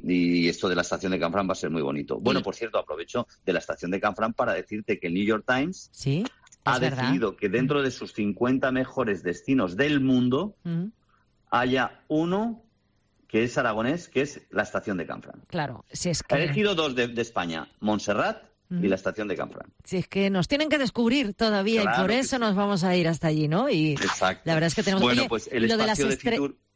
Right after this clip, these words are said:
Speaker 2: lo de las
Speaker 1: va a
Speaker 2: estrellas
Speaker 1: tener
Speaker 2: Michelin, ah.
Speaker 1: setecientos cuarenta y siete metros cuadrados.
Speaker 2: Sí.
Speaker 1: Eh, hemos hecho de una manera, mm, eh, muy imaginativa, porque no hemos podido comprar más metros, porque hasta el año que viene no sale, no sale a subasta los metros cuadrados de Fitur,
Speaker 2: Vale.
Speaker 1: pero de una manera imaginativa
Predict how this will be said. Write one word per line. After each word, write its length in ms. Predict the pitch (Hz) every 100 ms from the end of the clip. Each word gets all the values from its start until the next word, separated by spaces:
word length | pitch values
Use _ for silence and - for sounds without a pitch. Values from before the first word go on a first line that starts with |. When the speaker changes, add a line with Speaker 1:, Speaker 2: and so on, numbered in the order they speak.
| -
Speaker 2:
lo 120 | 208
de 80 | 196
las 140 | 180
Speaker 1:
va 20 |
a 20 | 185
Speaker 2:
estrellas 300 | 190 233 220
Speaker 1:
tener 200 | 240 226
Speaker 2:
Michelin, 180 | 220
ah. 40 | 254
Speaker 1:
setecientos 520 | 214 123 220 135 123
cuarenta 380 | - 120 104 95
y 40 |
siete 260 | 95 101 98
metros 240 | 92 95 -
cuadrados. 440 | 120 143 190 240
Speaker 2:
Sí. 320 | - 156 208 311 _ _ _ _ _ -
Speaker 1:
Eh, 300 | 104 107 113
hemos 300 | 123 120 120
hecho 240 | 131 - 110
de 80 | 113
una 200 | 120 120
manera, 500 | 120 123 120 107 92 - -
mm, 680 | - 104 104 101 98 95 92 -
eh, 240 | 95 98 82
muy 240 | 127 143
imaginativa, 760 | 135 131 - 110 98 135 123 98
porque 260 | 101 -
no 220 | 101 123 127
hemos 240 | 117 113
podido 320 | 107 104 101
comprar 320 | 92 87 92
más 180 | 87 87
metros, 340 | 120 110 110 -
porque 200 | 101 92
hasta 140 | 101
el 80 | 107
año 140 | 113
que 100 | 107
viene 220 | 101 107 98
no 180 | 98
sale, 400 | 98 104 101 95 - _ -
no 140 | 104
sale 240 | 104 104 101
a 20 |
subasta 480 | - 95 107 - 92
los 160 | 87
metros 300 | 95 98 87
cuadrados 300 | - 92 95
de 100 | 92
Fitur, 380 | 87 92 131 131 -
Speaker 2:
Vale. 120 | 156
Speaker 1:
pero 140 | 147 139
de 60 |
una 120 | 120
manera 300 | 139 135 131
imaginativa 760 | 120 107 - 95 92 120 117 123